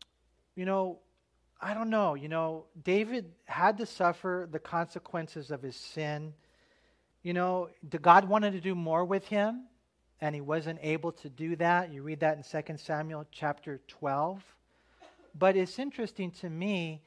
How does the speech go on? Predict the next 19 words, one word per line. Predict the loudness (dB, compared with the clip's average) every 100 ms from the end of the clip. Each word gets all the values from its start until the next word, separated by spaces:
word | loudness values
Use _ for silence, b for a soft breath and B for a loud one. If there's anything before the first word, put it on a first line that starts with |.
| b b b
how | -4 -2
God | 2 6 6 4 0
can | -6 -2
even | 0 -2 -2 -8
take | -10 -8 0 0 0 -4 _ b b b b _ -14 -4
the | -2
sins | -4 -10 -4 -2 -2 -4
of | -6 -6
our | -6
life, | -6 -6 -6 -10 -18 B B B B
the, | -12 -8
the | -8
mistakes, | -8 -8 -12 -2 4 4 2 -4 -16 -6
the, | -4 -2
the, | -6 -8
the | -10
tragedies, | -12 2 8 8 6 -6 -4 -4 -6
the | -10
falls, | -10 -12 -8 -4 0 0 0 -2 -10 -20